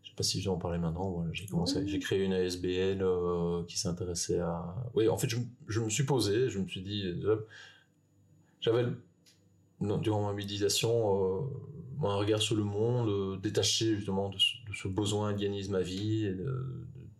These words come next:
Speaker 1: de, de dire, bon, ben, je pense à mes enfants, à leur avenir, de voir le monde tourner autour de soi. De, bon, moi, j'ai, j'ai, j'ai été assez jeune, euh, un peu confronté à, à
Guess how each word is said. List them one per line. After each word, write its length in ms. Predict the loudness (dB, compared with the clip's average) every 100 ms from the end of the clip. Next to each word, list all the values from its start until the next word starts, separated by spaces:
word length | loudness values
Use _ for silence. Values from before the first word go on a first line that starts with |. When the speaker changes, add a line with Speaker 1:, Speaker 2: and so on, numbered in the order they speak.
| -12
Speaker 1:
de, 60 | -6
de 40 |
dire, 120 | -4
bon, 180 | -2 -4
ben, 140 | -6 -12 -18 _ _ _ _
je 60 | -6
pense 200 | -2 0
à 60 |
mes 160 | 2 0
enfants, 680 | 0 -2 0 0 0 0 -2
à 40 |
leur 160 | -2 -2
avenir, 360 | -2 0 0
de 40 | 0
voir 220 | 0 -2
le 60 | -4
monde 200 | -8 -4
tourner 260 | -2 0
autour 200 | -2 -6
de 80 | -4
soi. 220 | 0 2
De, 180 | 0 -4 -10 -20 -20 -20 -20 -20 -20 -20 -4
bon, 140 | 0
moi, 80 | 2
j'ai, 180 | 2 2
j'ai, 260 | 2 2 0
j'ai 200 | 0 0
été 200 | 0 2
assez 300 | 4 4 2
jeune, 280 | 4 2 2
euh, 260 | 0 0
un 40 | -2
peu 160 | -4
confronté 560 | -4 -4 0 -2 2 0
à, 120 | 0 -2 -4 -4 -4 -2 -4 -8 -12 -10
à 320 | -8 -6 -6